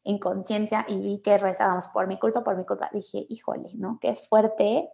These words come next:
se me cayó, o sea, dije, "¿Qué es esto?", ¿no? Y, y es, y, y a ver,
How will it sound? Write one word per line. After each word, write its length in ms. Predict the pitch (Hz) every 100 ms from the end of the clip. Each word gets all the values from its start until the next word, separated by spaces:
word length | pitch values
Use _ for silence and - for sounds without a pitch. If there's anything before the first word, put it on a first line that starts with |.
| _ _
se 140 | -
me 240 | 196 190 190
cayó, 640 | 190 180 190 190 202 214 - - _ _ -
o 80 | -
sea, 180 | 107 -
dije, 300 | 202 220 214
"¿Qué 80 | -
es 160 | 226 -
esto?", 300 | - - -
¿no? 340 | 185 233 302 - _ _ _ -
Y, 240 | 233 226 -
y 180 | 226 247
es, 140 | 254 - -
y, 120 | - 120
y 60 | 214
a 80 | 196
ver, 220 | 208